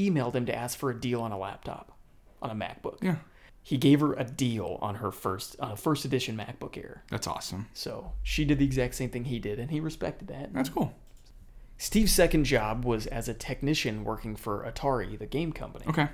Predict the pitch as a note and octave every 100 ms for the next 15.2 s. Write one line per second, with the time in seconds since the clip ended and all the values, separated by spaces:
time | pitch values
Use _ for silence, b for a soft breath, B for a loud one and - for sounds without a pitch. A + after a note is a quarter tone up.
0 | - - - - - - - - - C#3+
1 | G3+ G#3+ D#3+ C3 A#2 B2+ C#3 - C3 C3
2 | A#2+ - D#3+ C#3 C3 C3+ C#3 B2 A#2+ -
3 | - A2+ A2+ A#2 C#3 C3+ A#2 G2+ G#2+ C3
4 | b b b b b A#2+ D3+ - C3 C3
5 | C#3 C3+ C3+ - A#2 A#2+ E3 - F#3 -
6 | B2+ - A2 G#2 G#2+ D3+ - - - A#2
7 | A#2 A2+ - G3 F3+ - - - D3+ -
8 | D3 C3+ C3+ - - - b - - C#3
9 | C#3 F3+ - C#3 C#3 - - A2+ A#2+ -
10 | A2 - A2 G#2+ - - - - - b
11 | b - B2+ D3+ D3+ C3+ C3 B2 C3 -
12 | C#3+ C3 C#3+ D3+ F3 C#3+ C3 - - C#3+
13 | C#3 C#3+ D3+ - C#2+ - - C#3 C#3 F3+
14 | F3+ C#3+ B2+ A#2 A2 A#2 A2+ - A2+ G#2
15 | E2+